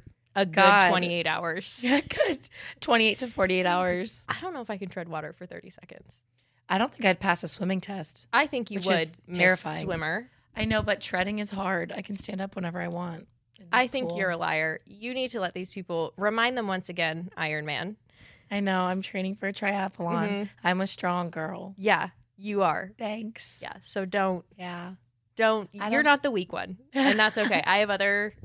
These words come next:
Speaker 1: other abilities.
Speaker 2: Yeah.
Speaker 1: Strength, not one of them. That's
Speaker 2: That's
Speaker 1: you.
Speaker 2: okay. Thank you.
Speaker 1: You're welcome.
Speaker 2: Thanks for giving me that one.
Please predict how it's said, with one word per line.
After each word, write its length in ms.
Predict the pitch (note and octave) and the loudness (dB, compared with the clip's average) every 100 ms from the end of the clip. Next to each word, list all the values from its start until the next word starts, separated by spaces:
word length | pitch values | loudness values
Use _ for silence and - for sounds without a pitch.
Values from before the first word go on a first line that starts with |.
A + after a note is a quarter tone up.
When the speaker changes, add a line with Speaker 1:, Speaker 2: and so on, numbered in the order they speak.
| - - | -20 -8
Speaker 1:
other 200 | G3 F#3+ | -2 -2
abilities. 640 | F3+ E3+ F#3 A3+ A#3 - - - _ A#3+ | -2 -4 -4 -8 -10 -16 -20 -20 _ -10
Speaker 2:
Yeah. 340 | A3+ G#3+ G3+ | -6 -4 -4
Speaker 1:
Strength, 540 | G#3 - G3 B3+ - _ - | -2 4 4 4 -4 _ -4
not 160 | G3+ | 0
one 140 | F#3+ F3+ | 0 0
of 80 | |
them. 220 | E3 B2+ - | -4 -10 -2
That's 160 | F3 E3+ | -2 -2
Speaker 2:
That's 100 | D#3+ | -4
Speaker 1:
you. 140 | D#3 | -2
Speaker 2:
okay. 320 | D#3 A#3+ G3+ - _ | -2 -6 -10 -14 _
Thank 360 | G3+ F#3+ - | -4 -4 -6
you. 240 | G3+ F#3 G3+ | -4 -4 -6
Speaker 1:
You're 100 | G3+ | -6
welcome. 320 | F#3 - F3+ | -6 -6 -12
Speaker 2:
Thanks 220 | F#3 G#3 | -8 -8
for 100 | - | -8
giving 280 | G3+ G3+ G#3 | -8 -4 -2
me 100 | G3+ | -4
that 220 | G3+ G3 | -4 -8
one. 200 | F#3 G3+ | -8 -10